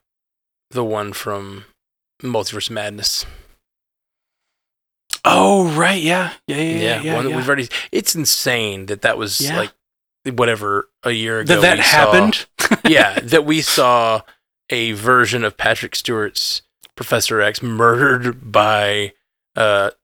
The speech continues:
Speaker 1: a, a enraged Scarlet Witch from the M C U. Like, I,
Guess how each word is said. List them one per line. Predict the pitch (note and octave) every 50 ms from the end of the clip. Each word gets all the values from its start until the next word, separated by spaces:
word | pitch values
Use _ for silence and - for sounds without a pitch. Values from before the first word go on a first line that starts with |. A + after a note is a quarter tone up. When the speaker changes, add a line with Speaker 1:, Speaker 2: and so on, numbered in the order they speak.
| _ -
Speaker 1:
a, | B2 A#2 A#2 _ -
a | C3+ C3+ - - _ _ _ _ _ _ _ _ _ _ _ _ _ _ _ _ -
enraged | E3+ D#3+ C#3+ C#3 C3+ C3 C3+ C3+ C3 C#3 C3 A#2+ A2+ - - - -
Scarlet | - - - - C#3 C3 B2 B2 B2 A#2
Witch | A#2+ A#2 A2+ A2+ - - - - - - _ _ _ _ _ -
from | - - - - F#3+ F#3 G3+ G3+ F#3
the | F3 E3+ E3+
M | E3 E3+ D3+
C | - - - C3
U. | A#2+ A#2 A2+ G#2+ F#2 - -
Like, | B2 C3+ C#3 C#3 C3 - - - - - - - - - _ _ -
I, | - E3 E3